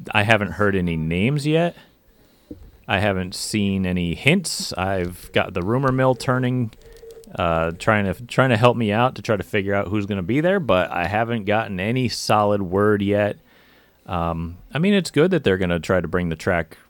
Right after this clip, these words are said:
back into operation, but, um, I have a few questions on the functionality of the facility right now. Like, are, they just underwent major surgery to a lot of the infrastructure. Uh,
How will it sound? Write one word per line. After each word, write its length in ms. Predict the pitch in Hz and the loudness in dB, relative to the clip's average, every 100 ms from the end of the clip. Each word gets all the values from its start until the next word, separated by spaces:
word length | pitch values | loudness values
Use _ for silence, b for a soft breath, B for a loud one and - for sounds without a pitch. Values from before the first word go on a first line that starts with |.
| _ | _
back 360 | 135 107 104 - | -6 0 0 0
into 240 | 104 95 | -2 -2
operation, 800 | 98 98 85 87 110 127 156 147 | 0 0 0 0 0 0 -2 -2
but, 360 | 107 92 95 - b b b b b b _ _ _ - | 2 2 2 -2 b b b b b b _ _ _ -6
um, 460 | 92 90 85 82 - _ _ _ _ - | -4 -2 -4 -6 -10 _ _ _ _ -4
I 220 | 117 135 131 - | -2 -2 -8 -8
have 360 | 123 151 139 - | -2 0 0 -2
a 60 | 131 | -8
few 220 | - 120 | -2 -4
questions 540 | - 123 123 - 110 | 0 0 0 -2 0
on 140 | 104 95 | 0 0
the 60 | |
functionality 880 | 87 - 113 - 104 85 92 120 131 | -2 -2 -2 0 -2 0 2 2 2
of 100 | 131 | 0
the 60 | 135 | -2
facility 540 | - 139 - 143 147 | -6 -2 2 4 4
right 200 | 147 147 | 2 0
now. 220 | 139 151 160 | 0 -2 0
Like, 300 | 113 90 85 | 2 0 0
are, 240 | - 110 107 104 - - b b b - | 0 0 0 -6 -18 -20 b b b -2
they 180 | 127 160 | 4 4
just 240 | 175 156 | 6 4
underwent 540 | 139 127 110 113 120 117 | 4 4 2 2 2 0
major 420 | 110 113 120 104 | 2 2 2 0
surgery 640 | - 110 113 107 113 120 | 0 2 2 2 2 0
to 200 | 117 98 | 0 0
a 40 | 80 | 0
lot 280 | 82 90 104 | 2 2 2
of 60 | |
the 140 | 90 87 | 0 -2
infrastructure. 800 | 95 98 - 117 113 - 131 - b b b b b _ _ | -4 -6 -2 0 0 -2 -4 -4 b b b b b _ _
Uh, 80 | - | -20